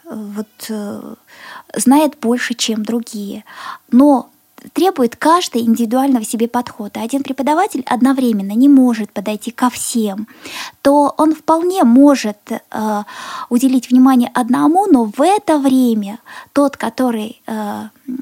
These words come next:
знает больше, может, э, помочь, э, другому, который тоже нуждается в индивидуальной помощи. То есть вот таким вот образом организовать. Или же,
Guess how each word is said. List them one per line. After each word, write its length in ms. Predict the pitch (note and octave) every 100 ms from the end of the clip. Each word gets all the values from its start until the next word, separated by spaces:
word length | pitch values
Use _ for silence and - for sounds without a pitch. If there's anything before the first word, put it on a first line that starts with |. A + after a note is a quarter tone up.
| -
знает 440 | A#3 A#3+ A#3 G#3 G#3
больше, 540 | C4+ G4 G4+ - G#3+ - - -
может, 460 | - C#4 F4 C4 - -
э, 220 | A3+ A3
помочь, 500 | A3 A3 C4 C#4 -
э, 240 | - A#3 A3+
другому, 560 | G#3+ B3 A#3 A3 G3+ G3
который 360 | A3+ A#3+ A3+
тоже 340 | A#3 D#4 F4 C#4
нуждается 560 | G#3+ - B3 A#3+ -
в 60 | A3
индивидуальной 580 | G#3 G#3 G#3 A3 A3+ A3
помощи. 640 | - G#3+ G#3+ A3 - B3 - - -
То 80 | -
есть 120 | B3+ D#4
вот 100 | E4
таким 400 | D#4 - A#3+ A3
вот 180 | G#3 A3
образом 420 | G3+ G#3+ G#3 G3+
организовать. 840 | - G#3+ G#3 A#3 G#3+ G#3+ G#3+ - -
Или 200 | E4+ F4
же, 240 | D#4+ D4+